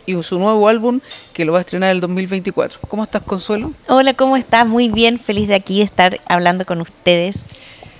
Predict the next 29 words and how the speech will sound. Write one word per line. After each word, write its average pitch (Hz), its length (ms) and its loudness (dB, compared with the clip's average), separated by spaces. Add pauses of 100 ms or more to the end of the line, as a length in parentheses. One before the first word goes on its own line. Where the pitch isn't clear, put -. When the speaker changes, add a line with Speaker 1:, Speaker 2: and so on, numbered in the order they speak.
(120)
Speaker 1:
Bueno, 165 220 0
un 170 140 -4
gusto 208 240 -2
estar 208 480 2
y 208 100 -4
compartir 190 440 -2
contigo. 262 580 0 (420)
¿Cómo 226 240 -4
fue 247 140 -4
el 220 60 -10
proceso 226 540 -6
creativo 208 440 -6
detrás 208 320 -6
de 226 80 -6
este 220 160 -6
Corazón 202 400 -8
de 202 60 -6
Melón 202 360 -4 (260)
y 196 120 -8
cómo 240 260 -4
evolucionó 208 640 -6
desde 202 220 -4
el 190 80 -8
dos 190 100 -8
mil 208 160 -6
diecinueve 208 560 -10
hasta 190 240 -10
la 196 140 -6
fecha? - 340 -16